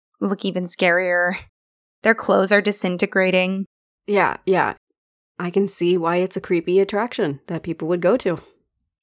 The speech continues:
Speaker 1: It's terrifying. This, for me, was the most terrifying because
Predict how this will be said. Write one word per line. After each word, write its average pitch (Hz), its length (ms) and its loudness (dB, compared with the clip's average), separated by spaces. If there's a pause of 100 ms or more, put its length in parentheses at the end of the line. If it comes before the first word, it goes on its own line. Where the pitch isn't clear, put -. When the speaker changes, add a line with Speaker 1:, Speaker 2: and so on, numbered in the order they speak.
(200)
Speaker 1:
It's 370 300 2
terrifying. 240 800 2
This, 339 420 2
for 285 220 4
me, 220 260 4
was 180 240 -4
the 202 100 0
most 202 560 2
terrifying 170 840 0
because 285 880 2